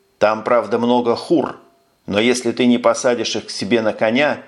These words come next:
они тебе ничего сделать не смогут. Смотри и не поддавайся на их мольбы. Они умеют упрашивать и умолять. Это прелестные создания.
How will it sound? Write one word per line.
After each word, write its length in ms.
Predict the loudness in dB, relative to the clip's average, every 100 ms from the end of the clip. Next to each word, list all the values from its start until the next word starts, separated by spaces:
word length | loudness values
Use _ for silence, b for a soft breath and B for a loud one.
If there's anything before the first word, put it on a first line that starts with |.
| -20 _ -4
они 280 | -4 -4
тебе 260 | -6 -2 -2
ничего 380 | 0 0 2 0
сделать 420 | 2 2 2 0
не 100 | -2
смогут. 540 | 0 0 -2 -6 -14 -20 _ _ _ _ _ _
Смотри 640 | -4 2 2 2 2 2 2
и 20 |
не 140 | 2
поддавайся 720 | 2 0 2 2 2 2 0 0
на 140 | 0
их 200 | 0 0
мольбы. 540 | 0 0 0 -4 -4 -12 _ _ _ _
Они 300 | -2 0 2
умеют 420 | 2 4 4 2 0
упрашивать 640 | 0 0 0 -2 -4 -2
и 60 | 0
умолять. 680 | 2 4 2 0 -2 -8 -18 _ _ _ _ _ 0
Это 280 | 2 2
прелестные 680 | 0 0 2 0 0 0 0
создания. 800 | 2 2 2 0 0 -4 -10 -14